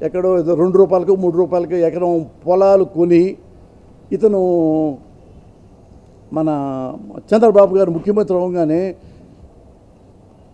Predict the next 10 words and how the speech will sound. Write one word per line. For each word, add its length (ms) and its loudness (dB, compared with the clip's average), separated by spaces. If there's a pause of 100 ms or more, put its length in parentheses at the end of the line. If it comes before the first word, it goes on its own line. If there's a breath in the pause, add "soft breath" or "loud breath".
(360)
ఆ 240 -2
పొలాలు 540 2 (100)
గవర్నమెంట్ 580 0
తీసుకొని, 600 -6
ఏది 360 -2 (440)
దీనికి 640 -6 (680)
ఎయిర్‌పోర్ట్‌కి 840 -2 (680)
ఇక్కడ 160 -4
సెంట్రల్లో 560 2
ఇచ్చాడంట, 540 0